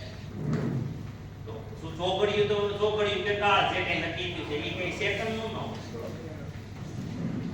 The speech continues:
તો મોટું હોય, તો ઈ એક ચોઘડિયામાં કેટલા બાળકો જન્મી જતા હશે?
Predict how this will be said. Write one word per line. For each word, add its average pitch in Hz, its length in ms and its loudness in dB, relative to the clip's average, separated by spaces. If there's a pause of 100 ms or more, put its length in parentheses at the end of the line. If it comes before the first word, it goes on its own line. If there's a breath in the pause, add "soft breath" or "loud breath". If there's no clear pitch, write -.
(600)
તો - 80 0
મોટું 208 320 4
હોય, 302 120 8
તો - 1700 -2
ઈ 208 60 0
એક - 500 8
ચોઘડિયામાં 233 920 6 (540)
કેટલા 247 580 6
બાળકો - 460 6
જન્મી 165 200 -2
જતા 139 160 -2
હશે? - 460 -4